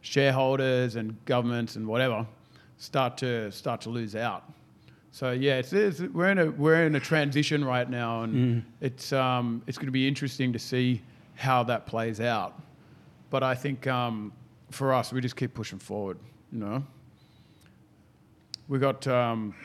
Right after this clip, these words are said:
Speaker 1: yeah, so we got forty-eight panels on the roof. We're producing double the amount of power that we, that we're going to produce, that we do, that we, that we use. Our next steps will be putting batteries in the gym and then promoting, um, travel to the gym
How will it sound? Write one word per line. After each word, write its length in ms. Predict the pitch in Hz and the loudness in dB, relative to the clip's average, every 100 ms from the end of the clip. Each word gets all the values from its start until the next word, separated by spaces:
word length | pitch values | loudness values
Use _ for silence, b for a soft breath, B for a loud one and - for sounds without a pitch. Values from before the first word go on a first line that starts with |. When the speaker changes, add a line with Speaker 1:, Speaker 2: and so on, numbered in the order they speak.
| B B | B B
Speaker 1:
yeah, 240 | 147 139 | 4 4
so 220 | - 147 139 | 2 0 2
we 60 | |
got 140 | 143 - | 2 2
forty-eight 360 | 151 151 139 | 4 6 4
panels 300 | 139 139 131 | 2 0 0
on 100 | 135 | 0
the 60 | 135 | 2
roof. 360 | 135 131 - - _ | 2 2 -4 -20 _
We're 100 | 123 | -12
producing 440 | 113 127 127 127 123 | -6 -4 -2 -2 -2
double 280 | 127 131 135 | 0 0 0
the 80 | |
amount 220 | 127 123 120 | -2 -2 -2
of 40 | |
power 240 | 123 120 | 0 2
that 140 | 117 117 | 0 -2
we, 220 | 117 120 127 | -4 -4 -4
that 160 | 117 123 | -8 -4
we're 80 | |
going 160 | 120 123 | -2 -2
to 60 | 120 | -4
produce, 600 | 127 120 143 170 - - - | -8 -2 0 0 -8 -16 -4
that 120 | 139 | -2
we 100 | 127 | -2
do, 180 | 123 131 127 - | 0 -2 -4 -4
that 240 | 123 - | -2 0
we, 160 | 131 123 | -2 -2
that 180 | 123 | -4
we 80 | 123 | -4
use. 460 | 117 131 170 196 - B B B B B B - - | -2 0 0 -2 -10 B B B B B B -18 -4
Our 80 | 127 | 0
next 240 | 135 127 | 0 -2
steps 260 | - 127 131 | -2 -2 -2
will 100 | 127 | -4
be 100 | 123 | -4
putting 220 | 127 117 | -2 -2
batteries 480 | 113 110 - 123 - - 139 | 0 -2 0 -4 -4 -10 -2
in 100 | 127 | -2
the 60 | |
gym 360 | 117 135 196 202 - B B B B - - | 0 0 0 -2 -10 B B B B -16 -2
and 240 | 123 131 | 0 2
then 400 | 127 127 127 123 - - - | 2 2 2 0 -4 -20 -6
promoting, 720 | - 139 135 135 135 131 127 113 123 - | -2 0 2 2 2 0 -2 -4 -10 -8
um, 640 | 117 120 117 113 107 104 - B B B B - - | -4 -2 -2 -2 -4 -6 -10 B B B B -20 -4
travel 380 | 151 139 127 123 | 0 0 -2 -4
to 200 | 147 131 | -2 -2
the 100 | 120 | -2
gym 500 | 123 123 120 113 | 0 0 -2 -4